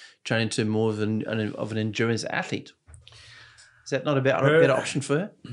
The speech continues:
Speaker 2: It might be. I mean, I'm assuming that they've already figured out that coming down is better than going up.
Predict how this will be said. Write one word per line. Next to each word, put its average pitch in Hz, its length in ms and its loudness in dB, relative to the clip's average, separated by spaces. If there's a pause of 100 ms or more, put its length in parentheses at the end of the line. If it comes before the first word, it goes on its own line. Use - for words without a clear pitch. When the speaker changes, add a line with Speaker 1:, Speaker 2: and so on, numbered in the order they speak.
(360)
Speaker 2:
It 156 120 -6
might 139 380 2
be. 107 180 0
I 107 40 -2
mean, 117 160 -2
I'm 117 160 0
assuming 135 540 2
that 104 140 -6
they've 104 140 0
already 104 340 -2
figured 95 400 -4
out 101 280 -2
that 92 140 -10
coming 98 300 -6
down 95 340 -4
is 85 100 -12
better 90 220 -6
than 90 120 -8
going 87 280 -10
up. 90 260 -8